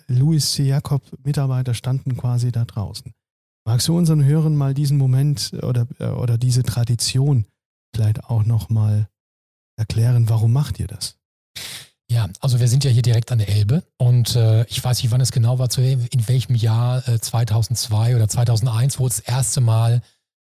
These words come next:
Speaker 2: die großen Kreuzfahrer hier die Elbe reingefahren sind. <clears throat> Es war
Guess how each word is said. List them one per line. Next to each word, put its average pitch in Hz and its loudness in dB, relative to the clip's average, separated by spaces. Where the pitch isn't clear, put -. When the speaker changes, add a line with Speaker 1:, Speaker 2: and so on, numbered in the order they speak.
Speaker 2:
die 117 -12
großen 123 -4
Kreuzfahrer 110 -2
hier 107 2
die 113 2
Elbe 110 2
reingefahren 104 2
sind. 87 0
<clears throat> 127 2
Es - -4
war 110 0